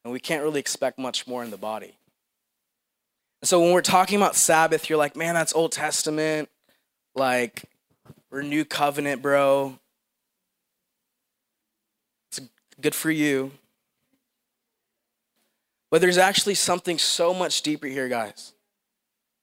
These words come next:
I don't want you just to burn really bright and then burn out. I want you to burn for a long time.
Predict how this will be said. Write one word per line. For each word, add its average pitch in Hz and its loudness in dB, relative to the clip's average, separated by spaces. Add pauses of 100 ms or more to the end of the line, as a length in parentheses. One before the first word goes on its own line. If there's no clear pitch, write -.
(920)
I 156 2
don't 180 4
want 185 0
you 190 -8
just 156 -8
to 160 -4
burn 156 0
really 151 -4
bright 131 -4 (360)
and 131 -8
then 139 -6
burn 127 -2
out. 113 -6 (1000)
I 135 -4
want 143 -2
you 170 -2
to 160 -2
burn 139 -2
for 143 -2
a 127 4
long 120 -4
time. 113 -12